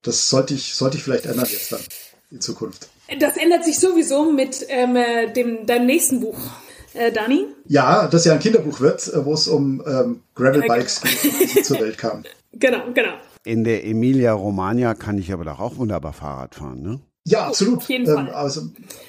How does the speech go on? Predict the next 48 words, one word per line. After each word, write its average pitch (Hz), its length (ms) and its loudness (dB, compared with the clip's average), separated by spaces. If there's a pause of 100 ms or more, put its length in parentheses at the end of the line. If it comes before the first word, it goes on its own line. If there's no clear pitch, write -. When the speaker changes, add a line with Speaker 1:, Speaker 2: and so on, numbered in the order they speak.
(140)
Speaker 1:
auch 175 200 -2
von 175 100 0
der 156 100 6
Landschaft 185 320 2
her 190 100 2
so 185 140 2
vielfältig, 185 520 0
dass 160 180 0
man 151 80 -4
auch 156 100 -6
mit, 156 100 -2
mit 127 140 -4
dem 131 80 -4
Mountainbike 160 460 0
was 160 160 -2
anfangen 160 320 -4
kann. 160 260 -4
Aber 151 160 4
mir 165 140 4
ist - 200 -2
gerade 175 360 0
tatsächlich 170 340 0
eingefallen, 165 380 2
dass 160 160 -2
in 156 80 -4
dem 147 120 -2
Roman, 139 440 -2
glaub 147 160 0
ich, 156 100 -6
wirklich 170 240 0
niemand, 175 460 2
niemand 160 240 0
Fahrrad 117 300 -4
fährt. - 280 -8 (520)
Das 117 120 -2
Fahrrad 160 320 4
als 135 140 -2
Fortbewegungsmittel 120 720 0
kommt 120 280 -4
eigentlich 110 600 -6 (120)
nie 127 140 0
vor. 117 220 2
Die 117 80 -2
gehen 151 200 4
viel 185 280 0
zu 180 100 4
Fuß, - 540 0 (680)
ähm, 143 340 0